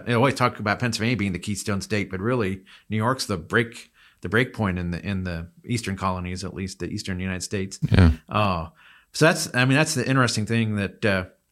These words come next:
Speaker 1: and that's, that's the nice thing about the U S Constitution is it, it's imperfect, so it needs to be changed every now and then and, and fixed and adjusted, and,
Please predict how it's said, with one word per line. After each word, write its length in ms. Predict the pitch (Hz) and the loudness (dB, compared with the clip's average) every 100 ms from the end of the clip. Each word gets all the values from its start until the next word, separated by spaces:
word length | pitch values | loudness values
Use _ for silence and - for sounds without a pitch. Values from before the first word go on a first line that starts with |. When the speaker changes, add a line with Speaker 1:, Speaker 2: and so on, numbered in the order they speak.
| _ | _
Speaker 1:
and 100 | 156 | 4
that's, 160 | 180 185 | 4 4
that's 200 | 165 160 | 2 4
the 40 | |
nice 180 | 139 156 | 4 4
thing 80 | 165 | 2
about 160 | 117 110 | 2 2
the 80 | |
U 120 | 107 113 | 2 2
S 80 | 107 | 2
Constitution 560 | 113 110 101 107 107 | 0 -2 -2 -2 0
is 120 | 107 120 | 0 0
it, 160 | 104 107 | 0 -2
it's 180 | 107 - | -2 -2
imperfect, 600 | 110 151 196 104 - - - - | 0 0 0 -2 -6 -14 -20 -10
so 180 | - 113 | 0 0
it 80 | 104 | 0
needs 160 | 120 | -2
to 80 | - | -2
be 100 | 101 | -2
changed 440 | 98 143 131 95 101 | 0 0 0 -2 -2
every 160 | 95 | -2
now 160 | 95 90 | -2 -2
and 100 | 82 | -4
then 280 | 73 55 58 | -6 -10 -10
and, 240 | 65 71 - | -12 -14 -8
and 280 | 101 95 - | -6 -6 -2
fixed 480 | 127 - - - 101 | -2 -2 -6 -4 -2
and 140 | 90 | -2
adjusted, 800 | 87 82 113 - - 92 87 85 | -4 -2 -2 -2 -4 -4 -4 -6
and, 180 | 87 | -8